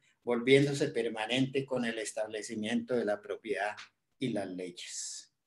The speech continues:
Su posición contra la desigualdad era radical al punto de defender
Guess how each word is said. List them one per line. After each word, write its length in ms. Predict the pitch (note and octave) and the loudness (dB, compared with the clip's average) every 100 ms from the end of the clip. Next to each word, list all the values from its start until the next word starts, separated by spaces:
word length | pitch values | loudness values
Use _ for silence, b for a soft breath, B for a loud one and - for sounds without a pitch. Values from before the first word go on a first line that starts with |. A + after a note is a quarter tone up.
| _ _ _ b b b b b | _ _ _ b b b b b
Su 240 | - D3 | 0 0
posición 560 | C#3+ C#3 D3 C#3+ F#3+ G3 | 4 4 4 6 6 6
contra 380 | G#3 G3+ F#3+ D#3+ | 4 4 6 8
la 140 | C#3+ | 8
desigualdad 760 | C#3 B2+ D3+ C3+ B2+ B2+ D3 D3 | 6 4 2 4 4 6 4 6
era 280 | D#3 D#3 D#3+ | 6 10 8
radical 760 | D3 C3+ B2 A#2+ D3+ F3 F3 E3+ | 8 6 6 4 6 6 4 2
al 240 | D3 C#3+ | 2 4
punto 400 | E3+ F3 E3+ E3+ | 6 6 6 6
de 140 | D#3+ C#3+ | 8 8
defender 800 | B2+ C3 B2 A#2+ D3 F3+ F3+ | 6 4 2 4 4 2 -4